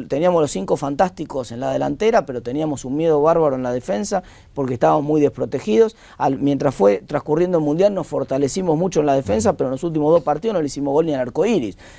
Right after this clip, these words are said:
Entonces, claro, el, el problema es ese, uno quisiera tener un equipo balanceado, que ande bien abajo y arriba. Y esto es lo mismo que nos está pasando ahora. Es decir, queremos, uno quiere tener la economía con tasas bajas para que pueda crecer la economía, pero al mismo tiempo, si pones tasas bajas, el dólar se te va de las manos.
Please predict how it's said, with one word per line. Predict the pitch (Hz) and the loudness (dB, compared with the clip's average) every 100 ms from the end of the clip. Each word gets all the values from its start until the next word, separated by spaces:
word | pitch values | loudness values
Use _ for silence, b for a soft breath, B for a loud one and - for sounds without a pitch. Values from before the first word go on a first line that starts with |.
| B | B
Entonces, | 143 165 170 156 | -2 2 2 4
claro, | 208 170 | 4 2
el, | 147 | 0
el | 127 135 - | -6 -10 -6
problema | 170 214 | -2 0
es | 214 | 2
ese, | 185 135 | 0 0
uno | 151 185 | 0 0
quisiera | 156 160 165 | 0 2 2
tener | 175 | 2
un | 156 | 2
equipo | 156 156 | 2 2
balanceado, | 139 123 135 208 180 104 | 2 2 2 4 4 2
que | 131 | -4
ande | 147 147 | 0 0
bien | 156 | 0
abajo | 151 180 180 | 0 0 0
y | 143 | 0
arriba. | 190 170 113 - B B B | 2 2 0 -6 B B B
Y | |
esto | 160 196 | 0 2
es | |
lo | 175 | 2
mismo | 175 | 2
que | 143 | -2
nos | 123 | -2
está | 143 | -2
pasando | 135 131 131 123 | -2 -4 -4 0
ahora. | 180 131 98 | 2 2 -4
Es | |
decir, | 110 110 | -12 -6
queremos, | 135 156 160 B B | 0 0 0 B B
uno | 156 151 | -2 2
quiere | 160 | 4
tener | 156 165 | 4 4
la | 156 | 4
economía | 156 156 147 | 2 2 0
con | 127 131 | 0 0
tasas | 156 165 151 | 0 2 2
bajas | 190 185 139 | 2 0 -4
para | 135 | -2
que | 131 | -2
pueda | 127 151 | 0 0
crecer | 143 139 147 | 0 0 0
la | 147 | 0
economía, | 139 143 165 202 | 2 0 0 0
pero | 143 131 127 B B B | 0 -2 -2 B B B
al | 135 | 0
mismo | 147 151 139 | 2 2 2
tiempo, | 170 156 | 2 2
si | - 127 | -2 -2
pones | 139 147 | -2 -2
tasas | 151 147 147 | -2 -2 0
bajas, | 165 170 139 | 0 -2 -6
el | - 117 | -8 -4
dólar | 143 143 123 | -2 -2 -4
se | 113 | -6
te | 123 | -2
va | 139 | -2
de | |
las | 113 | -2
manos. | 143 139 131 | -2 0 -2